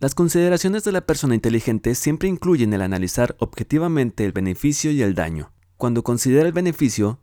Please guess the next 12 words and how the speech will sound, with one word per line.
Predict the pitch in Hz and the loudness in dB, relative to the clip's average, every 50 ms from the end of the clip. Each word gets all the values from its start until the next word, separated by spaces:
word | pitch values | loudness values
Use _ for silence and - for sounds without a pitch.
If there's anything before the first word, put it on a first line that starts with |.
| _ _ _ | _ _ _
su | - 135 | -2 -2
acción | 120 - - - 139 131 | -2 -2 0 0 0 0
se | - 120 | 0 -2
expande. | - - - - 139 139 131 98 82 90 - _ | -4 -4 -2 0 0 0 2 0 -2 -6 -8 _
Cuando | _ - 107 104 95 98 | _ -4 -2 -2 -2 -4
considera | - 98 98 - - 95 101 113 131 147 | -2 -4 -4 -2 0 0 0 2 2 2
el | 160 | 2
daño, | 143 131 113 101 101 110 127 - _ _ | 2 2 2 2 0 -2 -2 -6 _ _
sus | - - 147 139 | -10 -8 -8 -8
problemas | - - 151 151 147 156 165 156 127 98 95 - - | -4 0 0 2 2 2 0 0 0 -2 -2 -4 -4
pueden | - - 160 160 165 156 139 | -4 -2 0 0 0 0 0
resolverse. | 120 104 - 113 98 92 107 104 95 - - 90 73 | 0 0 2 0 0 2 2 2 2 0 -4 -6 -8